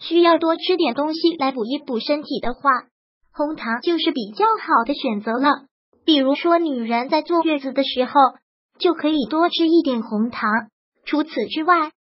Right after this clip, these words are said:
如果有宫寒的女孩子，也可以尝试每天都喝一杯红糖水，这样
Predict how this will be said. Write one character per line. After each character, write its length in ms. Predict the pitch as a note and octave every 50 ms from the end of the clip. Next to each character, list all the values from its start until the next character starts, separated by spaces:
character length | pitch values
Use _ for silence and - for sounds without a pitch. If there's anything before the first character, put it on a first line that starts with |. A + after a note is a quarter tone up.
| _ _ -
如 140 | - D#4 D#4
果 160 | D#4 E4 E4+
有 180 | E4 D#4+ A#3
宫 240 | G#3+ C#4 C#4 C4+ C4+
寒 180 | C4 A3 A3+ A3+
的 140 | C4+ G4 G#4
女 160 | F4 D4 A#3+
孩 300 | G#3+ A3+ - G#3+ G#3+ A3
子， 300 | A3 - D4 C4+ - - _ _ _ _ _ _ -
也 140 | D4+ C#4
可 120 | C4+ - C#4+
以 60 | C#4+ C4+ C4+
尝 160 | - C4+ C4+ D4
试 300 | - - F#4 F4 - -
每 100 | - C4 A#3+ G#3+ -
天 160 | - D#4 D#4+
都 140 | D#4+ E4 E4
喝 220 | - - D4+ D4
一 160 | D4 D#4+ D#4
杯 120 | C#4 D#4+ D#4+
红 240 | D#4+ - B3 B3+ D4+
糖 280 | - - B3 A3 B3+ B3
水， 420 | - - A3+ F#3 F#3 G3 F#3+ - _ _ _ _ _ _ -
这 140 | - D#4 D4
样 260 | B3+ C4 A#3+ A3+ -